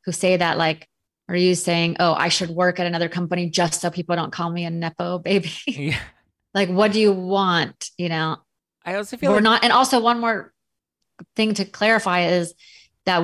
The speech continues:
Speaker 1: we are on a commission-based job. We're not on a salary. So we're not,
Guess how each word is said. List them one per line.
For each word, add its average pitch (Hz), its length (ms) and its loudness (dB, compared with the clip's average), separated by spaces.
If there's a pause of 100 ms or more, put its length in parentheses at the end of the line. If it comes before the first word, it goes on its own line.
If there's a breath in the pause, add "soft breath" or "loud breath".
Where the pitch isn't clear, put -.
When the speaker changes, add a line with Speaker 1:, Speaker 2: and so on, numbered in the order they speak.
Speaker 1:
we 202 160 6
are 185 640 2 (640)
on 185 100 0
a 175 40 0
commission-based 180 1040 0
job. 151 420 0
We're 170 140 -4
not 170 200 0
on 160 140 -2
a 160 60 -4
salary. 151 500 -2
So - 160 -8
we're 175 100 0
not, 185 300 0